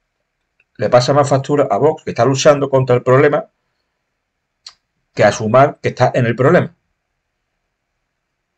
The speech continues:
Vale, ya está, ya está. No, no, no, no, no, ya, ya, ya, ya. Trabajo de campo, diecisiete a veintitrés de noviembre de dos mil veintitrés. Sí, sí. Eh, estamos a, a veintisiete. O sea, que todavía esto, si se saca hoy otra,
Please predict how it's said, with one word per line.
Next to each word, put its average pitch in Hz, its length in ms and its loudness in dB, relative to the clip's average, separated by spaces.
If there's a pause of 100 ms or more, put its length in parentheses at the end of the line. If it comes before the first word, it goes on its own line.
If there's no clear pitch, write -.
(120)
Vale, 92 340 -4 (100)
ya 104 80 -4
está, 110 300 0
ya 98 80 -6
está. 117 180 -2
No, 123 160 0
no, 147 100 4
no, 147 160 2
no, 151 160 0
no, 151 240 0 (240)
ya, 117 160 2
ya, 113 140 0
ya, 113 160 -2
ya. 110 260 -6 (360)
Trabajo 127 340 4
de 143 100 4
campo, 165 380 4
diecisiete 139 480 0
a 147 40 2
veintitrés 131 460 0
de 139 60 0
noviembre 117 500 0
de 107 120 -6
dos 104 100 0
mil 113 100 -4
veintitrés. 107 440 -6 (180)
Sí, - 160 -6 (960)
sí. - 160 -12 (560)
Eh, 92 340 -10
estamos 104 300 -2
a, 110 180 -2 (220)
a 113 120 -8
veintisiete. 139 680 -2 (560)
O - 40 -16
sea, 127 140 0
que 127 140 2
todavía 113 420 2
esto, 135 160 0
si 135 160 -2
se 120 100 -8
saca 127 300 0
hoy 135 160 4
otra, 147 440 0